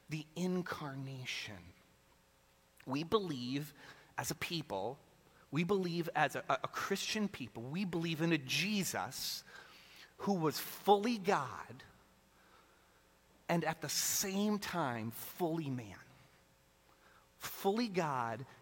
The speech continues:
and fully man. The incarnation.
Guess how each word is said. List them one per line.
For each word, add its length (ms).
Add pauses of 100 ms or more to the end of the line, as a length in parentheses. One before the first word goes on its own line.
and 140
fully 400
man. 280
The 180
incarnation. 1200